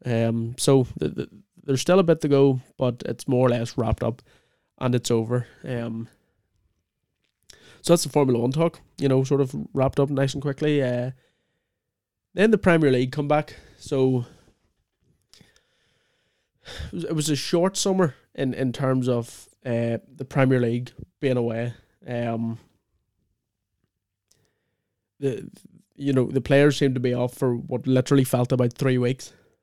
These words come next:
before coming back. And, um, the start of the season has been brilliant. The competition, like, the level of competition has been class. Uh, you know, shock results already coming through.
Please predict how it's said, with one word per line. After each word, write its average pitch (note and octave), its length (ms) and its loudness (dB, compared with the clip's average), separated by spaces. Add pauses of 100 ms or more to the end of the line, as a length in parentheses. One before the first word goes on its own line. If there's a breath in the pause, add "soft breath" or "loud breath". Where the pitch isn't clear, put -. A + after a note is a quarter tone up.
(140)
before C#3 340 -2
coming C3 320 0
back. B2 340 -2 (920)
And, A#2+ 420 0
um, A#2 440 0 (420)
the C#3 80 -6
start C#3+ 260 4
of C3+ 80 0
the B2+ 60 -4
season B2 400 -4 (120)
has B2+ 200 -6
been B2 180 -2
brilliant. A#2+ 340 -4 (440 loud breath)
The B2+ 80 -16
competition, C3 760 -4
like, A#2+ 240 -6
the B2 100 -4
level B2 320 -2
of C#3 80 -6
competition C3+ 680 -6 (920)
has B2+ 180 -2
been B2+ 140 -2
class. B2+ 540 0
Uh, A2+ 420 -6 (540)
you - 80 -12
know, A#2+ 140 -4
shock B2+ 400 -4
results B2 460 -2
already A#2+ 480 0 (640)
coming C3+ 320 2
through. C3+ 460 2